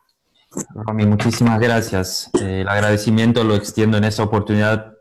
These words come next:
ya en etapa de, de cierre de esta mesa, también para Alfredo y María Victoria. Creo que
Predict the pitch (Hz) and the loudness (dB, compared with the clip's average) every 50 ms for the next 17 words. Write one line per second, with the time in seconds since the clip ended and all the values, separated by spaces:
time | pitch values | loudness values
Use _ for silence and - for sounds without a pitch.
0 | _ _ - - - 98 92 101 98 98 101 101 101 95 - 101 98 - - 101 | _ _ -20 -16 -12 -8 -4 -2 0 0 2 0 0 0 -2 -2 -2 -2 0 0
1 | 98 92 92 90 90 87 87 87 87 - 92 92 87 - - 107 104 101 98 98 | 0 0 0 0 -2 -4 -6 -8 -8 -4 -4 -4 -2 0 0 0 2 2 2 0
2 | 104 104 110 - - 98 95 95 92 90 - - 92 90 87 90 98 107 107 104 | 0 0 0 0 -2 -4 -4 -4 -4 -6 -8 -8 -6 -4 -2 0 0 0 0 0
3 | - 123 123 123 - - - _ _ - 95 95 95 101 104 104 104 104 98 95 | 0 0 0 -2 -2 -4 -10 _ _ -6 -4 -2 0 0 0 0 -2 -2 -2 -2
4 | 95 92 90 90 90 - - 107 110 107 107 107 101 98 95 95 92 90 92 87 | 0 0 -2 -4 -6 -4 -2 0 2 2 2 2 2 2 2 0 0 -2 -2 -4
5 | - 110 107 107 113 107 - - 98 101 101 98 - - 95 98 | -4 -2 0 0 0 -2 -4 -4 -2 -2 -2 -2 -2 -4 -4 -6